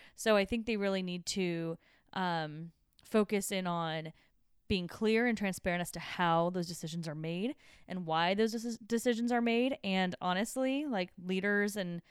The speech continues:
H R and everybody involved in those things need to be focusing in on being fair and transparent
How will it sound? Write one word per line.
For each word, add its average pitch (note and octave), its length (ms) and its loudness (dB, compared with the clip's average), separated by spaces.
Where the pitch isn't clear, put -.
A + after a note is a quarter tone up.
H G3+ 260 0
R F#3+ 260 4
and F#3 80 2
everybody G3 300 -2
involved F3+ 480 0
in G#3 100 0
those G3+ 200 0
things A3 300 0
need F#3 280 -2
to F#3+ 40 -4
be F3 280 -4
focusing B3+ 500 -2
in F3+ 140 0
on E3+ 160 -2
being F3+ 260 -4
fair D#3+ 480 -4
and F#3+ 160 -6
transparent F3 680 -6